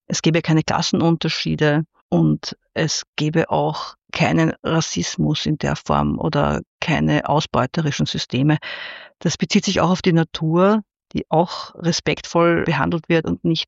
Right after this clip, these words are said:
benutzt. Und last but not least, die Spiritualität wäre eine völlig andere. Die wäre ohne einen transzendenten Gott, sondern es ist eher die Miteinbeziehung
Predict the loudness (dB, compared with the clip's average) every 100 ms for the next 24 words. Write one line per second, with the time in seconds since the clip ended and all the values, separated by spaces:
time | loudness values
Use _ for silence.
0 | -2 0 2 2 0 -6 -10 -14 -20 -20
1 | -20 -20 -16 -2 -2 -2 -2 2 2 2
2 | 0 2 0 0 -2 -4 -8 -16 -6 0
3 | 2 2 4 2 4 2 2 2 2 2
4 | 0 0 0 -2 0 2 2 0 -2 -12
5 | -8 -8 _ -2 0 0 -2 0 2 2
6 | 2 2 4 2 -2 -2 -2 -2 -4 0
7 | 0 -2 -2 0 0 -2 -8 -18 -20 -20
8 | -20 -6 0 2 4 2 2 0 -2 -6
9 | -6 -6 -4 -8 -2 0 2 2 -2 _
10 | -8 -4 -4 -2 0 0 -2 -4 -2 2
11 | 2 2 2 -2